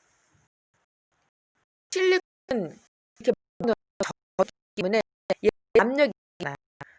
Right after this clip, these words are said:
그 바로 그냥 떨어져. 실리콘은 빨려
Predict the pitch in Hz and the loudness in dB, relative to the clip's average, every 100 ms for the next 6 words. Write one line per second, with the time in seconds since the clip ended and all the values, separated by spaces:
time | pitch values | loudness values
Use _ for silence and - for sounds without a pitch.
0 | - - _ - 262 285 - _ 180 156 | -16 -16 _ 0 2 2 -2 _ -2 -2
1 | - _ - - - _ _ _ _ _ | -6 _ -20 -20 -20 _ _ _ _ _
2 | - 220 175 _ _ - - _ - 185 | -4 -2 -2 _ _ -8 -8 _ -4 -4
3 | - _ 185 156 139 - _ - - - | -6 _ -2 0 -4 -10 _ -20 -20 -20
4 | _ _ _ - 254 156 143 _ _ _ | _ _ _ -20 -12 -12 -12 _ _ _
5 | _ _ _ _ _ _ - 247 - _ | _ _ _ _ _ _ -6 -6 -6 _
6 | _ _ - 339 320 | _ _ -4 0 2